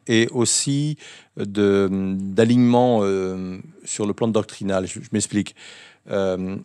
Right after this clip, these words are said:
c'est, c'est, c'est, c'est évident, on, on l'a dit, euh, dimanche, euh,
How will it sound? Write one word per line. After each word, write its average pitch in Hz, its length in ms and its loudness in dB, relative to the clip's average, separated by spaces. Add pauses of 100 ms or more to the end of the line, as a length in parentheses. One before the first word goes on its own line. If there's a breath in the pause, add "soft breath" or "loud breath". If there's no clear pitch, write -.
(140)
c'est, - 240 -2
c'est, - 200 -2
c'est, 135 220 2
c'est 135 200 2
évident, 151 520 4
on, 123 200 0
on 123 100 4
l'a 120 160 6
dit, 135 460 -2
euh, 104 300 2 (140)
dimanche, 113 640 0
euh, 101 180 2